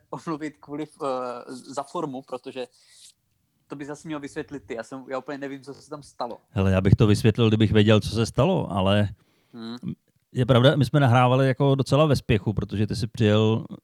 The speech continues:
Speaker 2: na hodinu jenom,
Speaker 1: Ano.
Speaker 2: ještě trošku se zpožděním, pak jsme se ztratili někde na nádraží, jo, nemohli jsme se tam najít,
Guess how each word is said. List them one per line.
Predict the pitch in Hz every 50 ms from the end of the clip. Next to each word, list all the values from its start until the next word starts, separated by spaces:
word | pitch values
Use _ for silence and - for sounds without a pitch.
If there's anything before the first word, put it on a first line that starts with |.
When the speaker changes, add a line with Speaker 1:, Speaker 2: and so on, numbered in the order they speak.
| _ -
Speaker 2:
na | 117 107 104
hodinu | 98 98 107 110 113 113 113 110 110
jenom, | 110 107 113 113 120 117 127 127 _ _ _ _ _ _ _ _ _ -
Speaker 1:
Ano. | 113 110 101 - -
Speaker 2:
ještě | 98 95 - - 120 110 104
trošku | - - 107 - - -
se | - - 107
zpožděním, | - - 123 107 95 107 113 110 110 110 110 110 - - - - - - 95
pak | - 107 -
jsme | - 120 113
se | - 120 117 110 110 110 104 101 - - - - _ _ _ _ _ _ -
ztratili | - - - 104 104 - 139 117 117 113 120
někde | 117 113 107 110 117 117 120 117 117 110
na | 110 110
nádraží, | 113 117 117 120 113 117 117 107 104 113 117 117
jo, | 110 110 113
nemohli | 113 110 107 101 120 117
jsme | - 120 104
se | 123 -
tam | - 123 117
najít, | 110 107 110 117 120 -